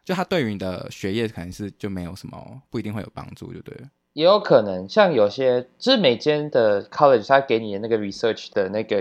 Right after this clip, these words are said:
Speaker 2: 给的钱或它的 process 都不太一样。
Speaker 1: 了解，了解。
Speaker 2: 对啊。
Speaker 1: 那这个多大，你觉得他们的读书风气怎么样？因为，呃，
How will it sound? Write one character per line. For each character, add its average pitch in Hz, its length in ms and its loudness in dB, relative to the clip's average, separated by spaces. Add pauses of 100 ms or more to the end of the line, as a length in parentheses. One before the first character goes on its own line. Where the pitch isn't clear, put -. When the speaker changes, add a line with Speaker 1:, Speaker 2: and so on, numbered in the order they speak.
Speaker 2:
给 110 100 2
的 95 120 -2
钱 95 260 -10
或 104 300 2
它 110 140 0
的 101 100 2
process - 400 -6
都 101 80 -4
不 - 100 -16
太 - 120 -12
一 - 80 -12
样。 - 440 -14
Speaker 1:
了 92 60 -8
解， - 180 -16 (160)
了 - 240 -10
解。 - 60 -8
Speaker 2:
对 - 20 -12
啊。 120 80 -12 (500)
Speaker 1:
那 165 120 -2
这 175 120 -4
个 120 300 0
多 143 240 -4
大， 151 160 0
你 101 100 -6
觉 98 120 -4
得 98 100 -4
他 120 180 -6
们 107 160 -4
的 92 320 -10 (120)
读 101 100 -10
书 113 180 -6
风 101 220 -8
气 104 160 -10
怎 - 100 -20
么 - 60 -14
样？ - 160 -18 (200)
因 233 180 0
为， 240 60 -2
呃， 147 460 -2